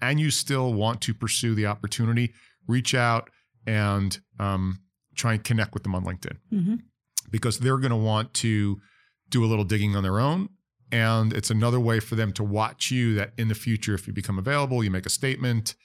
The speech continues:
Speaker 1: whatever it is, like, "Oh, right, Sally Smith, she was pretty cool when we interviewed her. Look, look at,
Speaker 2: Mm-hmm.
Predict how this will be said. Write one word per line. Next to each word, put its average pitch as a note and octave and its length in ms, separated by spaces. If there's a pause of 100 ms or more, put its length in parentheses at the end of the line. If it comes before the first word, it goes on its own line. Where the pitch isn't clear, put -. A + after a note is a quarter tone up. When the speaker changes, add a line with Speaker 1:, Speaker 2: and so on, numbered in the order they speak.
(360)
Speaker 1:
whatever A2 340
it G2+ 60
is, A2+ 220
like, G2+ 240
"Oh, D3 220
right, C#3+ 360 (300)
Sally C3+ 340
Smith, - 340
she F3+ 220
was F#3+ 160
pretty D#3+ 240
cool D#3+ 240
when B2+ 80
we G#2+ 140
interviewed G2 260
her. G2 140
Look, C3 240
look C#3+ 80 (340)
at, A#3 80
Speaker 2:
Mm-hmm. C4+ 120